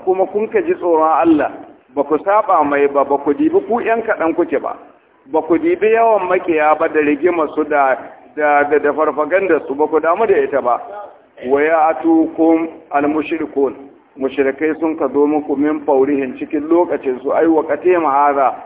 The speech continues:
lokacin su." Allah ya ce, "Yumdidukum rabbukum bi khamsati alafin." Allah zai kawo muku gudunmawa da mala'ika dubu biyar, ba ma dubu uku ba, dubu biyar. Mina mala'ikati,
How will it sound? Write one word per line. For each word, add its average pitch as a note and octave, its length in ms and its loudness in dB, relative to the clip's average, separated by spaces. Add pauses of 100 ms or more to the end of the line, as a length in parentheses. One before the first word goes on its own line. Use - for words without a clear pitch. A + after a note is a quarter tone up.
(180)
lokacin D3+ 440 -2
su." A2 140 -16 (460)
Allah C#3 300 2
ya C#3 120 2
ce, - 100 -8
"Yumdidukum C3+ 1000 -2
rabbukum B2 680 -4
bi B2+ 80 -4 (120)
khamsati A#2+ 500 -6
alafin." G#2+ 640 -4 (500)
Allah C#3+ 480 2
zai D#3+ 200 2 (100)
kawo D3 320 4
muku D3+ 320 0
gudunmawa C3+ 680 0
da C3 120 0
mala'ika C3+ 640 0 (100)
dubu F3 260 0
biyar, B2 260 -6 (500)
ba C3+ 120 0
ma E3 160 2
dubu D#3+ 380 2
uku C3 100 -6
ba, B2 120 0
dubu A#3 340 2
biyar. D3+ 260 0 (920)
Mina D#3 320 2
mala'ikati, C#3 840 0